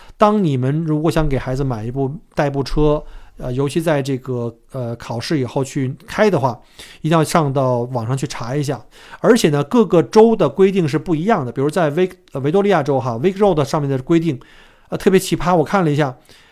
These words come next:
呃，这款佳美的V六是不可以给 P 牌开的，只能开那个四缸二点五的。呃，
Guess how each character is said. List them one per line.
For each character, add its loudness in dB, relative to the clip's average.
呃， -2
这 0
款 2
佳 4
美 0
的 -4
V 6
六 4
是 -12
不 -2
可 -2
以 -2
给 -8
P -4
牌 -8
开 -6
的， -12
只 -4
能 -2
开 -4
那 0
个 0
四 -6
缸 -2
二 -4
点 -4
五 -10
的。 -14
呃， 0